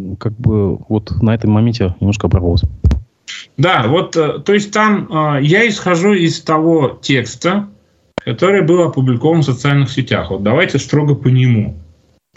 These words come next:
Speaker 2: Вот если строго руководствоваться этим текстом, там есть текст на башкирском языке и текст на русском языке. Текст на башкирском языке, я так понимаю, это исходник.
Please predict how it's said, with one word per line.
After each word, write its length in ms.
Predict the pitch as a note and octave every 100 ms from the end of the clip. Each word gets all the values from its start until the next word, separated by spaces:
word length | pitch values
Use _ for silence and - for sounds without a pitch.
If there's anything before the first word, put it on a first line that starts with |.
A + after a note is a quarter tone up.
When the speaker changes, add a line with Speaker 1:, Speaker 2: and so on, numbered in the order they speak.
| - - -
Speaker 2:
Вот 160 | A2
если 220 | F#3 F#3+
строго 420 | E3 - G3+ F#3 D3
руководствоваться 760 | C3+ D3 D3 C#3 - A2 A#2
этим 240 | A2+ A#2+ G#2+
текстом, 500 | G#2 G2+ - D#3+ D3
там 200 | D3 D#3
есть 260 | E3 E3
текст 320 | F3 B2+ - -
на 80 |
башкирском 680 | C#3 A#2+ - G2+ G2 - B2
языке 520 | C3+ C#3+ C#3+ F#3+ G#3 - - - - _
и 100 | A2+
текст 300 | A2 A3 A#3
на 160 | G#3 G#3
русском 400 | G3 - C3+ A2
языке. 480 | G2+ F#2+ - - - _ _ _
Текст 300 | F#3+ G#3 G#3
на 80 | D#3+
башкирском 640 | C#3+ C#3+ F3+ E3 - A#2+
языке, 380 | A#2+ C3+ C3+ C3
я 120 | A2
так 220 | B2 B2+ -
понимаю, 420 | D3 D#3 C3 A2+
это 140 | D3
исходник. 640 | D#3 - C#3+ A2+ A2 C#3